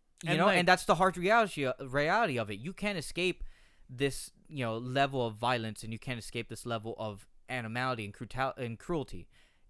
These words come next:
Speaker 1: It's, I feel like it's m-, centered in a more, uh, distinct perspective in this movie than it did, than it was in Climax. I ac-, actually think, like, thematically, a lot of what No Way did in Climax, he actually just expanded upon from this because you
Speaker 2: Here's
Speaker 1: get
Speaker 2: something
Speaker 1: multiple viewpoints in this.
Speaker 2: here's
Speaker 1: But, like,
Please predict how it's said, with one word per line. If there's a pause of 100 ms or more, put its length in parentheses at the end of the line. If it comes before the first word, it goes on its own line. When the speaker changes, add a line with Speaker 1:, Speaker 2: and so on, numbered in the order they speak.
(120)
Speaker 1:
It's, (640)
I
feel
like
it's
m-, (120)
centered
in
a
more, (240)
uh,
distinct
perspective
in
this
movie
than
it
did,
than
it
was
in
Climax.
I
ac-,
actually
think,
like,
thematically,
a
lot
of (340)
what (420)
No
Way
did
in
Climax,
he
actually
just
expanded
upon
from
this (380)
because
you
Speaker 2:
Here's
Speaker 1:
get
Speaker 2:
something (140)
Speaker 1:
multiple
viewpoints
in
this.
Speaker 2:
here's
Speaker 1:
But,
like,